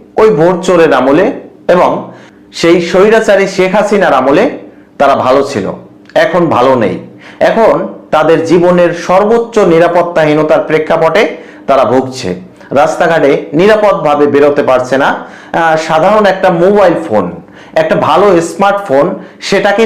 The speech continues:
নিয়েও বাংলাদেশের জনগণ রাস্তাঘাটে চলাফেরা করতে পারছে না। এছাড়াও যারা বাংলাদেশে মুক্তিযোদ্ধা ছিলেন, তারা বর্তমান সময় বিভিন্নভাবে অপমানিত হচ্ছেন, লাঞ্ছিত হচ্ছেন। কারো কারো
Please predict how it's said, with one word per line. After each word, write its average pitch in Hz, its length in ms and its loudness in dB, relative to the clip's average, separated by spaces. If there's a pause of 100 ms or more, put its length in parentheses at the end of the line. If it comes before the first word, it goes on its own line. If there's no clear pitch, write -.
নিয়েও 202 240 4 (140)
বাংলাদেশের 160 520 0
জনগণ 156 360 2 (460)
রাস্তাঘাটে 135 540 0
চলাফেরা 151 480 2
করতে 123 200 -2
পারছে 110 400 -2
না। 90 60 -8 (500)
এছাড়াও 180 340 2 (640)
যারা 135 260 2 (180)
বাংলাদেশে 156 440 0 (120)
মুক্তিযোদ্ধা 170 680 0 (100)
ছিলেন, 104 260 -2 (640)
তারা 151 180 0 (120)
বর্তমান 170 360 0 (120)
সময় 180 260 2 (420)
বিভিন্নভাবে 208 760 2 (100)
অপমানিত 139 500 0 (100)
হচ্ছেন, 95 340 -4 (500)
লাঞ্ছিত 180 420 0 (120)
হচ্ছেন। 110 320 -4 (420)
কারো 175 220 0
কারো 180 200 2